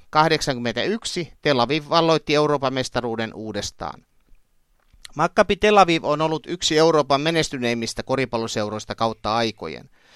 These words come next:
Tuhat yhdeksänsataayhdeksänkymmentäluvulla oli laihempi jakso, kun Maccabi pääsi vain kerran Euroliigassa neljän parhaan joukkoon.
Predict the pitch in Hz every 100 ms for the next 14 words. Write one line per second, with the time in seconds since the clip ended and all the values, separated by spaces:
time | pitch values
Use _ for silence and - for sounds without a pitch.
0 | - - - 151 151 202 208 - 175 165
1 | 185 190 196 180 160 139 131 131 - -
2 | 113 113 135 151 165 151 147 143 - 143
3 | - - - - 131 151 - 151 135 -
4 | 151 143 131 147 143 170 156 143 117 143
5 | 139 131 120 113 117 - 117 123 123 107
6 | 110 101 98 98 98 98 - - 65 -